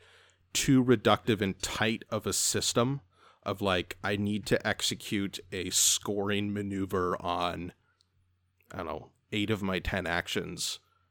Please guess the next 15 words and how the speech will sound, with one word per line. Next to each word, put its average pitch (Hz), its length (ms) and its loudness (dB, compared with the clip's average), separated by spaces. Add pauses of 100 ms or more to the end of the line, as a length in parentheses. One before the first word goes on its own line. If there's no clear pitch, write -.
(320)
in 107 140 -2
order 92 220 0
to 90 100 -2
be 90 140 -2
competitive, 82 720 -2 (160)
and 101 160 -4
then 90 140 -4
something 92 420 -4
could - 180 -8
pop - 300 0
up - 180 -2
that - 160 -4
you 90 100 -12
couldn't 87 400 -6
have 87 200 -2